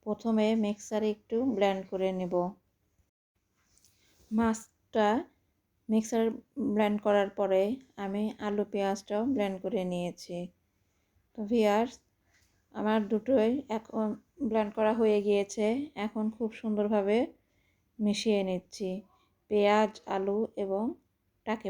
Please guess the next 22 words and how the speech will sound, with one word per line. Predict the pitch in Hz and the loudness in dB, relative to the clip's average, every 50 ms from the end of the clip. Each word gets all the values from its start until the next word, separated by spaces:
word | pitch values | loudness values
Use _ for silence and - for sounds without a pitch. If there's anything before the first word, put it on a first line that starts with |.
| 190 | -4
মাছগুলো। | 180 180 180 - - 185 185 180 175 175 - - | -4 -4 -6 -6 -6 -6 -6 -6 -6 -6 -6 -6
আমি | 202 208 214 220 220 - 196 | -2 -2 -2 -2 -2 -2 -2
এভাবেই | 190 226 233 196 - 185 202 214 247 294 - - _ _ _ _ _ _ _ - | -2 0 -2 -2 0 0 2 2 0 -2 -4 -10 _ _ _ _ _ _ _ -12
ভর্তাটা | 208 202 196 196 - 196 196 196 196 202 226 262 294 - _ _ _ _ _ _ _ _ _ _ _ _ - | -8 -8 -6 -6 -6 -6 -4 -2 -2 0 0 -2 -4 -6 _ _ _ _ _ _ _ _ _ _ _ _ -6
কমপ্লিট | 214 208 190 - 233 220 226 - - | -4 -4 -2 -2 -4 -4 -4 -6 -6
করে | 202 196 190 190 190 | -2 -2 -2 -2 -2
ফেলবো। | 208 190 220 185 190 185 190 220 277 269 - _ _ _ _ _ _ _ _ _ _ _ | -4 -4 -4 -2 -2 -2 -2 -2 -4 -6 -8 _ _ _ _ _ _ _ _ _ _ _
তো | - 214 - - | -16 -10 -4 -2
কেমন | 226 220 220 226 226 214 208 190 | 0 2 2 4 2 2 2 2
লাগছে | 190 190 185 - _ - - - 202 185 180 170 - - 196 | 0 0 -2 -4 _ -20 -14 -8 -4 -2 -2 -2 0 -2 -2
এভাবে | 190 214 202 190 190 190 185 185 190 | 0 0 0 0 0 0 0 -2 -4
টাকি | 185 185 - 180 | -8 -8 -8 -8
মাছ | 214 180 175 175 214 196 | -6 -6 -6 -8 -8 -8
ভর্তাটা? | 202 185 185 - - 185 180 180 - 196 185 214 - _ _ _ _ _ _ _ _ _ | -6 -6 -8 -6 -8 -8 -8 -8 -8 -10 -12 -12 -14 _ _ _ _ _ _ _ _ _
আশা | 202 190 - 214 208 | -12 -8 -6 -6 -4
করি | 220 214 220 220 214 208 | -2 -2 0 0 0 -2
নিশ্চয়ই | 208 - - - 220 220 220 233 | -2 -6 -6 -6 -4 -4 -2 -2
ভালো | 220 190 196 196 190 | -2 0 0 2 0
লাগছে। | 190 185 185 _ - - 220 202 214 220 - _ 196 | 0 -2 -6 _ -16 -10 -6 -6 -6 -6 -6 _ -12
আপনারা | 190 - 202 190 196 202 202 196 | -12 -10 -10 -8 -4 -4 -2 -2
বাসায় | 190 185 - 214 202 - - | -4 -4 -6 -8 -8 -6 -4
এভাবে | - 202 226 208 202 | -4 -4 -4 -4 -4